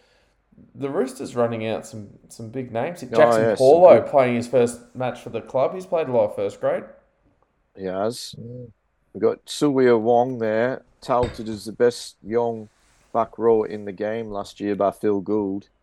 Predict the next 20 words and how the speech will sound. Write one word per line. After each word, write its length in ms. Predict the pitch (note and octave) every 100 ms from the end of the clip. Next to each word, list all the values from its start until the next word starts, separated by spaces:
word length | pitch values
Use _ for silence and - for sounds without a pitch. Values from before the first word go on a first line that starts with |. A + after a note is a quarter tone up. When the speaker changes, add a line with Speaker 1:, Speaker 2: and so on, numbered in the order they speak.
| _ _ _ _ G2
Speaker 2:
and 100 | G#2+
he 80 |
did 160 | G#2 F#2
very 320 | F#2+ A#2+ C3 A#2
well 240 | A2 G#2
for 160 | - F#2+
Fiji 560 | - G#2+ F2+ A2 G#2+
in 100 | G2+
the 80 | G2
World 320 | F#2+ F#2+ F#2
Cup. 300 | - A2 -
Wong, 300 | G2 A2 F#2+
Speaker 3:
Yes. 180 | F2 - _ _ _ _ -
Speaker 2:
we're 60 | G#2+
gonna 100 | A2+
see 180 | - A#2
a 60 |
lot 160 | A2 G#2+
of 60 | G#2+
him. 300 | G#2 G2